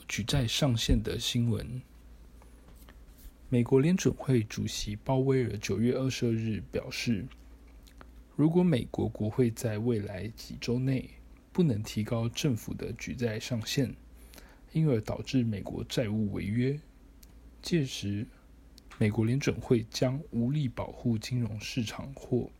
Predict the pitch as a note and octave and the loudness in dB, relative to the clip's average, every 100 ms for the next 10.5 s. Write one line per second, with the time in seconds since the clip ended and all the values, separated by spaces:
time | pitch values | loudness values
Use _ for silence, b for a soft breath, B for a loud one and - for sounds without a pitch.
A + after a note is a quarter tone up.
0 | - G2+ - - - D3 D3 - C#3 - | -14 -12 -12 -16 -4 0 0 0 -2 -4
1 | B B B - A#2+ G#2 G2+ G#2+ - C3+ | B B B -6 -2 -2 -2 -4 -2 -2
2 | A#2+ A2 G#2 - - A#2 A2 C3 A#2+ - | -2 -4 -8 -10 -8 -6 -4 -2 -4 -4
3 | - - - - C3 - - - - - | -10 -10 -6 -6 -8 -16 -20 -20 -20 -20
4 | - - - - - - - - B B | -20 -20 -20 -20 -20 -20 -20 -20 B B
5 | B B B B B - D#3 E3 D#3+ - | B B B B B -4 0 4 4 4
6 | - B2 G#2+ G2+ C3 C#3 C3+ B2 C3+ A2+ | 0 -2 -2 -2 0 4 2 2 0 0
7 | - A2+ - A#2 G#2+ - A#2+ G2+ G2+ - | 0 -2 0 0 0 -2 -4 -2 -4 -6
8 | - - - F#2+ - - - - - - | -8 -8 -6 -8 -10 -16 -20 -20 -20 -20
9 | - - - - - - A#2+ C3+ B2+ A2+ | -20 -20 -20 -20 -16 -6 -4 -2 -2 -2
10 | - A2+ - B2 | -2 -4 0 0